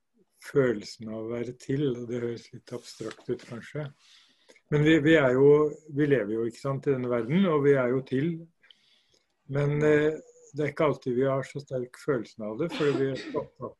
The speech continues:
Speaker 1: med, opptatt med ting, og ting skal fungere, og problemer skal løses, og oppgaver skal løses, og, og vi holder på med det ene og det andre, og tenker på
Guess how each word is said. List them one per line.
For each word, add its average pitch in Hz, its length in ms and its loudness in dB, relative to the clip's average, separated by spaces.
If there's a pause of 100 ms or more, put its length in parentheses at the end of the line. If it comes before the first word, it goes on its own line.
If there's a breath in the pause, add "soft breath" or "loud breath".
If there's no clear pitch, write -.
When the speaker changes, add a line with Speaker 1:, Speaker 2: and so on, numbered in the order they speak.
Speaker 1:
med, 127 320 -6 (1000)
opptatt - 520 -14
med 120 100 -14
ting, 208 260 2
og 175 220 0
ting 147 200 -6
skal 147 380 -4
fungere, 120 420 -4
og 139 100 -6
problemer 123 380 -8
skal - 200 -10
løses, 135 480 -6 (100)
og 139 540 -2
oppgaver 127 600 -8
skal - 300 -8
løses, 131 500 -8
og, 135 340 -4 (1200)
og 139 260 -6
vi 143 100 -2
holder 123 260 -6
på 123 240 -8
med 117 100 -8
det 131 120 -6
ene 117 200 -8
og 117 80 -10
det 127 80 -6
andre, 123 320 -4 (120)
og 151 200 -8
tenker 135 380 -12
på 131 240 -8